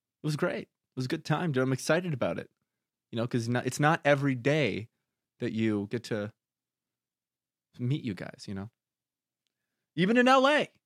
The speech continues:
wasn't every day, man. Maybe pre-covid,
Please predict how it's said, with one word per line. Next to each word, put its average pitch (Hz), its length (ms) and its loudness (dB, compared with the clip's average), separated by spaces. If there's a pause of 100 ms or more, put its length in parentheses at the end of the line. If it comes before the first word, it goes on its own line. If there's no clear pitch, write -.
(140)
wasn't 127 300 0
every 110 180 -4
day, 123 240 -6
man. - 300 -16 (680)
Maybe 233 220 4
pre-covid, 175 800 4